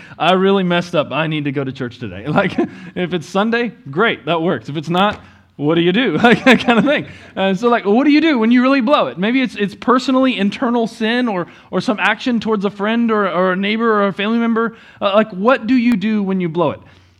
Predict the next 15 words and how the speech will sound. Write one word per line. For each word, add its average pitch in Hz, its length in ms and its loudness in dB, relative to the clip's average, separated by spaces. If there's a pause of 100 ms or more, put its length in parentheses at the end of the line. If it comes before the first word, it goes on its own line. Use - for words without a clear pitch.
(160)
Uh, 185 80 -8
Rachel 240 280 0
and 233 100 2
I 226 60 2
have 208 280 -2
three 214 280 0
dogs. 165 400 0
They 170 160 -2
blow 180 280 0
it 180 80 -8
pretty 202 220 0
frequently, 165 680 -4
um, 156 600 -2 (220)
as - 440 -4 (140)
dogs. 185 520 0